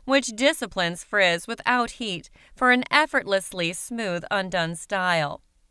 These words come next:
Four, brush carefully. Brushing your hair can help distribute moisture along the entire hair strand, so long as you follow the proper method. Use a large, round brush to gently detangle your hair. If your hair is really dry and frizzy,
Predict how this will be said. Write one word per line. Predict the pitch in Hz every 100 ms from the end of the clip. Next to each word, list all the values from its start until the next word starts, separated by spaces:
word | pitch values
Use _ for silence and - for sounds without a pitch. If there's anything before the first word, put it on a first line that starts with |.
| _ _ _ _
Four, | 262 220 175 160
brush | - 285 330
carefully. | - 214 170 165 170 151 - _ _ _ _
Brushing | 294 339 359 277
your | 202 185
hair | 190 175 214
can | 254
help | 220 220
distribute | 214 214 226 202 202
moisture | 202 202 220 - 196
along | 180 175 180
the | 180
entire | 170 175 196 175 170
hair | 170 220 247
strand, | - 180 - - - _ _
so | - 233
long | 208 196 277
as | 349 330
you |
follow | 285 202 170
the | 180
proper | 170 160 147 175
method. | 185 165 160 151 - - _ _ _
Use | 214 220 214
a |
large, | 165 160 156 196 247
round | 196 175 175 185
brush | 170 151 160 -
to | 214
gently | 160 175 127 208
detangle | 185 170 175 151 151 156
your | 156
hair. | 160 156 - - _ _ -
If | 160
your | 170
hair | 160 175 196
is | 180 160
really | 156 170 247
dry | 226 214
and | 226 285
frizzy, | 311 330 277 190 180